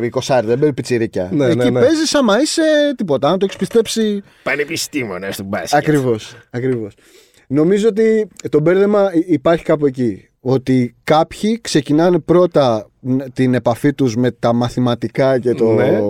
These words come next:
Speaker 1: fantasy και μετά με το άθλημα.
Speaker 2: Ε, εγώ να σου πω κάτι. Α-, αν εσύ ή οι φίλοι από τον group που έλεγα,
Speaker 1: Ναι.
Speaker 2: ή οποιοσδήποτε άλλος μου έλεγες, «Ρε φίλε, και εσένα Τσέκοφ, μαζευόμαστε και παίζουμε ένα παιχνιδάκι, θα μας,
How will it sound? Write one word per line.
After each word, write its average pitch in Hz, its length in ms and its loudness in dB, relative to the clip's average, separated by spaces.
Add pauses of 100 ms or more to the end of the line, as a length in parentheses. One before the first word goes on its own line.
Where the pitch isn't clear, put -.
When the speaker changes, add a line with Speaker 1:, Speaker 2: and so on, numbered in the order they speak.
(100)
Speaker 1:
fantasy 220 500 0 (480)
και 156 120 0
μετά 147 240 2
με 120 80 -2
το 101 100 -6
άθλημα. - 280 -12 (340)
Speaker 2:
Ε, - 300 -14
εγώ 147 180 0
να 170 100 4
σου - 80 -6
πω 139 100 0 (520)
κάτι. 123 280 -4 (340)
Α-, - 80 -18 (140)
αν 151 180 0
εσύ 131 380 -2 (680)
ή 147 160 -4
οι 135 40 -2
φίλοι 139 300 -2
από 131 100 -2
τον 117 160 -2
group 127 280 0
που 127 140 0
έλεγα, 98 440 0
Speaker 1:
Ναι. 131 200 0
Speaker 2:
ή 151 60 2
οποιοσδήποτε 139 520 -2
άλλος 120 180 0
μου 127 80 -4
έλεγες, 123 220 0 (420)
«Ρε 170 160 0
φίλε, 165 400 2 (140)
και 165 100 -2
εσένα 208 280 0
Τσέκοφ, 214 340 -2 (100)
μαζευόμαστε 143 600 2
και 123 40 -2
παίζουμε 127 260 0
ένα 123 120 0
παιχνιδάκι, 120 460 -2
θα 131 100 -2
μας, 127 160 0